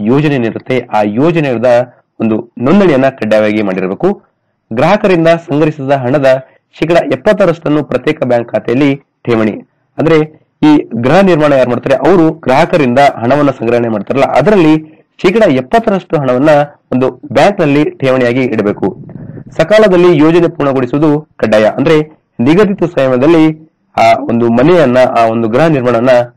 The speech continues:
ಪೂರ್ಣವಾಗಿ ಕಡ್ಡಾಯವಾಗಿ ಘೋಷಿಸಬೇಕು. ಯೋಜನೆ ವಿಳಂಬವಾದರೆ ಕಟ್ಟಡ ನಿರ್ಮಾಣಗಾರರಿಗೆ ದಂಡ ವಿಧಿಸಲು ಅವಕಾಶ.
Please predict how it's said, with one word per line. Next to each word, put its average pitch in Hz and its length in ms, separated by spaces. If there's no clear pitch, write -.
ಪೂರ್ಣವಾಗಿ 120 540
ಕಡ್ಡಾಯವಾಗಿ 107 560
ಘೋಷಿಸಬೇಕು. - 680
ಯೋಜನೆ 214 340
ವಿಳಂಬವಾದರೆ 156 720
ಕಟ್ಟಡ 175 280
ನಿರ್ಮಾಣಗಾರರಿಗೆ 139 1000
ದಂಡ 135 160
ವಿಧಿಸಲು 123 460
ಅವಕಾಶ. 110 400